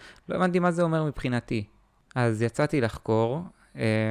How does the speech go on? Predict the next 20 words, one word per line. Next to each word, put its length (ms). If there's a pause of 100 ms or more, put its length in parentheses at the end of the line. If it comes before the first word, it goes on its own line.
(680)
קראתי 580
את 120
ההודעה 340
הרשמית 480
של, 220
אה, 240
בנק 260
ישראל, 560
אה, 220
לעיתונות, 720 (760)
קראתי 300
כתבות 420
באתרי 500
חדשות, 920 (540)
ושמעתי 720
פודקאסט 760 (200)
בדיוק 320
על 80
הנושא 320
הזה. 380